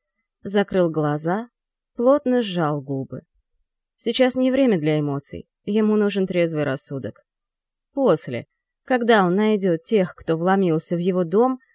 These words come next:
и посмел устроить издевательское представление на балу. Вот тогда он выпустит гнев наружу. И мироздание содрогнется.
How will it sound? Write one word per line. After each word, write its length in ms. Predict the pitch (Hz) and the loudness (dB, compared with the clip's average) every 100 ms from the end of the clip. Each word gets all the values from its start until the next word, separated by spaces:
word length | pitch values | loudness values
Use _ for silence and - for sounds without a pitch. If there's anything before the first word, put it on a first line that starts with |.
| _ - | _ -10
и 100 | 262 | 0
посмел 480 | 240 240 254 240 | 0 2 2 4
устроить 540 | 220 - 233 220 208 202 | 2 2 0 2 2 2
издевательское 880 | 202 180 196 185 185 185 - 175 175 | -2 0 2 2 0 -4 -2 -2 -2
представление 960 | 165 165 - 175 160 170 156 151 147 | -4 -6 -4 -2 0 2 2 0 -2
на 200 | 151 156 | -2 -4
балу. 480 | 147 160 151 139 147 _ _ _ _ _ _ 269 | -4 -4 -2 -4 -8 _ _ _ _ _ _ -4
Вот 280 | 262 269 | 0 0
тогда 520 | - 247 202 202 226 254 | 2 0 2 2 4 4
он 220 | 254 226 | 4 2
выпустит 520 | 220 214 220 - 208 | 0 0 -4 -4 -6
гнев 400 | 170 170 151 - | -2 0 -2 -2
наружу. 540 | 170 151 127 123 - - _ _ _ _ _ _ | -2 -2 -4 -8 -12 -16 _ _ _ _ _ _
И 80 | 262 | 2
мироздание 800 | 247 226 208 185 208 185 160 151 | 4 4 2 2 2 4 2 0
содрогнется. 1000 | 196 185 185 170 165 143 123 - - | -4 -2 -2 0 0 0 -4 -10 -16